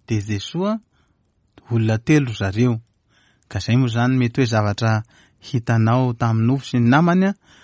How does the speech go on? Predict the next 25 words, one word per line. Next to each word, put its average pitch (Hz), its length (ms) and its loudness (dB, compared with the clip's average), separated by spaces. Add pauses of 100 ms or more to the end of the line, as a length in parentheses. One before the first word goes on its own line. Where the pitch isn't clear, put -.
(120)
fa 120 180 -2
ny 117 60 -2
tena 117 220 0
zava-dehibe 104 640 -4
moa 147 120 -2
dia 117 140 -6
ataontsika 110 340 -8
hoe 135 80 -4
ilay 127 160 -4
mivavaka 101 460 -8
amin'ny 107 140 -8
fo 117 100 -10
mahitsy 117 420 -6
angamba 139 340 -6
ny 143 80 -14
tena, 120 200 -12 (840)
tena 113 200 -4
zava-dehibe. 104 880 -10 (480)
Matetika 123 480 -6
manofy 120 520 -2
a, 156 140 -4
manofy 113 580 -6
dia 110 100 -8
hoe, 131 360 -6 (480)
eh, 110 800 -6